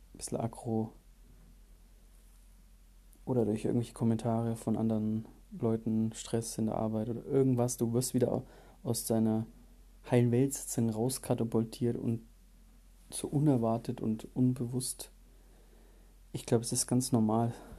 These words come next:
kennt ihr ja auch, äh, dann einfach mal so einfache Sachen machen, damit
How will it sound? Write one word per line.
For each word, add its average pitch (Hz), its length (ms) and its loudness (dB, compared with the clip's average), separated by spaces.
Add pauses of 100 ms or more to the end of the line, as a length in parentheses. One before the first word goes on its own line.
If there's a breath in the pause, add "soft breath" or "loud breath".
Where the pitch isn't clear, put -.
(140 loud breath)
kennt 117 220 0
ihr 110 60 2
ja 104 100 0
auch, 117 300 0
äh, 107 340 -2 (1200 loud breath)
dann 117 180 2
einfach 123 320 0
mal 117 180 4
so 117 120 4
einfache 123 340 0
Sachen 120 280 0
machen, 110 220 0
damit 110 320 -2